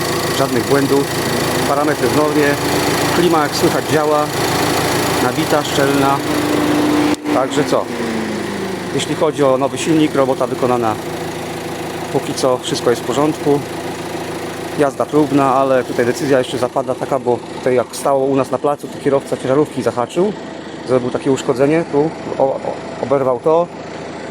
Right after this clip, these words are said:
podrapał lakier, lampę, uszkodził lekko. To pójdzie z, do, do, z ubezpieczenia tego kierowcy. Poza tym jeszcze musimy zmienić lusterko, bo jest poklejone jakąś taśmą i tu pobite,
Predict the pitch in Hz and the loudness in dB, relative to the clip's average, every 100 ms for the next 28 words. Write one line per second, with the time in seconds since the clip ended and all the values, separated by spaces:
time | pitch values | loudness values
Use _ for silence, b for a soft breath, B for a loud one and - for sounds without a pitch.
0 | - - - - 127 131 120 131 135 135 | -12 -12 -6 -2 0 2 2 2 2 0
1 | 127 131 143 135 131 143 - 135 127 135 | 2 0 2 0 0 -4 0 0 2 2
2 | 127 - 147 151 - - - - - - | 2 0 0 0 -10 -12 -12 -12 -8 -4
3 | 135 123 131 123 139 135 131 135 113 131 | -2 2 2 2 0 2 2 2 2 0
4 | 127 139 156 156 170 156 - - - - | 0 0 2 2 2 -2 -10 -12 -12 -12
5 | - - - 147 131 160 151 - 175 185 | -12 -12 -4 -2 2 2 2 2 -2 -2
6 | - - - - - - - - - - | -4 -10 -10 -10 -8 -8 -8 -8 -8 -8
7 | - 175 165 165 175 160 185 156 170 151 | 0 2 2 4 4 4 2 2 4 4
8 | 156 151 175 156 202 185 185 165 175 170 | 4 4 2 2 2 4 2 4 2 2
9 | - 180 185 185 185 175 - - - - | 2 4 6 6 4 4 -2 -10 -10 -10
10 | - - - 127 - 156 180 165 170 156 | -10 -8 -4 -2 -2 0 -2 0 2 2
11 | 147 170 160 165 165 | 0 -2 -2 0 2